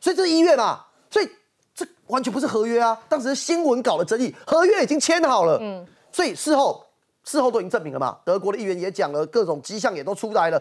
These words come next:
Speaker 1: 证据都出来了，中国在阻挠嘛。到了郭台铭六月，六月份的时候，包含接到这个股东的信，现在被揭露的这个点，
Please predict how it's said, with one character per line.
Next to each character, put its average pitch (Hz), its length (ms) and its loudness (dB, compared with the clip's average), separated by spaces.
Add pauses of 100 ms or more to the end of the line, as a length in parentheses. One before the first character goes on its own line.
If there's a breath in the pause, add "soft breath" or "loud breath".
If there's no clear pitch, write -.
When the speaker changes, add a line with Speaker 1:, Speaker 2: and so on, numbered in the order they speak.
(140)
Speaker 1:
证 269 160 0
据 233 120 -4
都 226 100 0
出 254 100 0
来 226 120 4
了， 147 120 -2 (300 soft breath)
中 285 180 0
国 214 140 0
在 240 100 0
阻 147 180 -10
挠 107 140 -6
嘛。 98 140 -12 (260 soft breath)
到 427 260 4
了 247 200 2
郭 339 240 0
台 254 140 0
铭 214 160 -6
六 277 200 2
月， 269 240 2 (360)
六 277 200 2
月 262 120 2
份 262 100 2
的 - 100 -2
时 185 80 -4
候， 214 320 0
包 269 140 2
含 196 180 2
接 240 160 0
到 226 140 4
这 196 80 -2
个 214 80 2
股 143 160 -8
东 196 180 0
的 180 80 -4
信， 170 240 -6
现 214 80 -6
在 208 60 -4
被 202 100 -4
揭 208 160 -2
露 202 200 2
的 - 40 -4
这 190 80 -4
个 165 80 -8
点， 160 160 -6